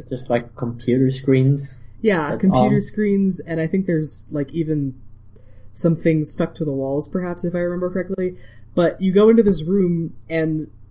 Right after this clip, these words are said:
Speaker 2: the music changes, and the controls change,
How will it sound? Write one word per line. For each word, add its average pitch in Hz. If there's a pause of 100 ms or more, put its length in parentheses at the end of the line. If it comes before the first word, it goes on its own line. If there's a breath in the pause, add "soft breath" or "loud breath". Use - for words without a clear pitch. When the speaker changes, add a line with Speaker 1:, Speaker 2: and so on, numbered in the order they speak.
(140)
Speaker 2:
the 156
music 240
changes, 302 (800 soft breath)
and 160
the 139
controls 196
change, 302